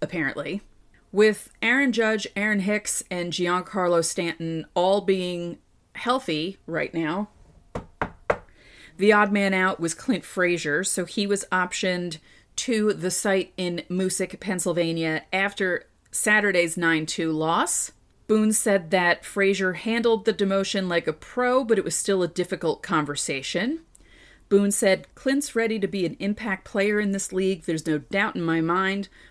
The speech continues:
Unfortunately for him, he's blocked right now with a lot of good outfielders." Which, when you think about it, it's a good problem to have if you're the Yankees, but it's not a good thing for poor Clint Frazier.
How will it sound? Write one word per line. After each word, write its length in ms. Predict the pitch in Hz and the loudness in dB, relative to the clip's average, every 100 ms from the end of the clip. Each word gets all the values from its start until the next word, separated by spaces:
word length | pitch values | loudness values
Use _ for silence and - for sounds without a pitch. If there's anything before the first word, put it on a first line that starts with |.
| - | -6
Unfortunately 720 | 214 - 262 294 247 202 175 | -4 0 0 2 0 -2 -6
for 160 | 165 | -4
him, 220 | 160 160 | -2 0
he's 160 | 160 151 | 0 -2
blocked 360 | - 185 233 208 | 0 0 0 0
right 220 | 156 - | 0 0
now 160 | 156 | 0
with 120 | 156 156 | 0 0
a 40 | |
lot 160 | 156 156 | 0 0
of 80 | |
good 180 | 147 151 - | 0 -4 -2
outfielders." 760 | 160 156 151 - - - - - - - - - | -4 -4 -6 -8 -10 -12 -12 -12 -20 -20 -14 0
Which, 240 | 202 - | 0 4
when 160 | 220 208 | 4 4
you 80 | |
think 240 | 202 262 247 | 0 0 0
about 280 | 190 170 160 | 2 4 4
it, 140 | 156 | 2
it's 360 | 175 165 - - - | 0 -4 -4 -8 -4
a 80 | 180 | -4
good 300 | 147 226 247 | 6 6 6
problem 460 | 320 311 320 311 | 2 2 4 0
to 120 | 320 302 | -2 0
have 280 | 311 302 | 0 0
if 160 | 302 302 | -2 -4
you're 100 | 294 | -4
the 120 | 277 | -2
Yankees, 440 | 285 285 285 277 220 | 0 -2 -2 -6 -4
but 140 | 214 | -4
it's 160 | 202 - | -4 -2
not 180 | 240 | 0
a 40 | 208 | 0
good 180 | 190 - | -2 -2
thing 180 | 180 | -6
for 160 | 160 165 | -6 -10
poor 260 | - 175 151 | -2 0 0
Clint 280 | - 165 - | 0 -4 -2
Frazier. 560 | 143 151 - - 143 | -4 -4 -4 -6 -8